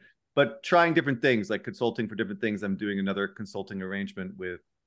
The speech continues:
some finance firm that's trying to finance one of the larger independent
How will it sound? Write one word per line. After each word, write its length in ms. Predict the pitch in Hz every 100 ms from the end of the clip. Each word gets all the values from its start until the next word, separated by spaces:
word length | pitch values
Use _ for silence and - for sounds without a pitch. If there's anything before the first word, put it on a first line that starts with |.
| -
some 280 | - 87
finance 420 | 82 101 98 95 -
firm 300 | 107 95 95
that's 160 | 85
trying 240 | - 98 95
to 40 |
finance 640 | - 95 92 95 92 - -
one 360 | 160 - 175
of 60 | 190
the 80 | 139
larger 400 | 117 120 110 117
independent 680 | 110 107 120 107 107 104